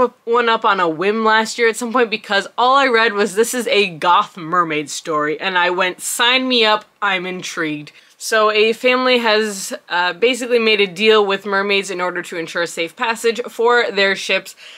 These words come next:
by promising a child from each generation to the mermaids,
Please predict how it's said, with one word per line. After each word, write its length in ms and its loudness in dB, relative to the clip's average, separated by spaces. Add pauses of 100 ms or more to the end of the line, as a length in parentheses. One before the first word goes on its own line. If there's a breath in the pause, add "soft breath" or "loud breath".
(120 loud breath)
by 160 -2
promising 720 0
a 220 0
child 420 0
from 160 -8
each 260 -10
generation 640 -2
to 460 -8
the 200 -4
mermaids, 640 -4